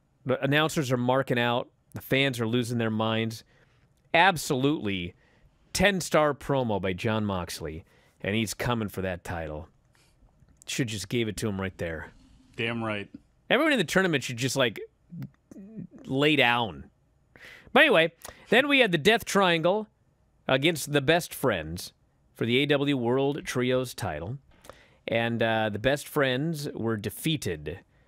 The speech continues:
Speaker 1: by the Death Triangle. They did all sorts of, all sorts of nuttiness. Triple Canadian Destroyer spot at one point. And finally, Black Arrow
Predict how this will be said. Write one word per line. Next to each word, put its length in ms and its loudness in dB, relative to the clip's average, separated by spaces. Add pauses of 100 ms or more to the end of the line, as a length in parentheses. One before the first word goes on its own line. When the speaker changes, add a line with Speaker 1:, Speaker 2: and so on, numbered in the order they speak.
(520)
Speaker 1:
by 180 -2
the 80 -4
Death 240 -4
Triangle. 640 -4
They 140 -2
did 140 0
all 160 2
sorts 320 -4
of, 260 -4 (460)
all 320 6
sorts 420 0
of 100 -4
nuttiness. 760 0 (320)
Triple 580 6
Canadian 500 4
Destroyer 540 2
spot 360 4
at 60 -4
one 220 2
point. 480 0 (500)
And 240 2
finally, 640 2
Black 540 2 (100)
Arrow 640 0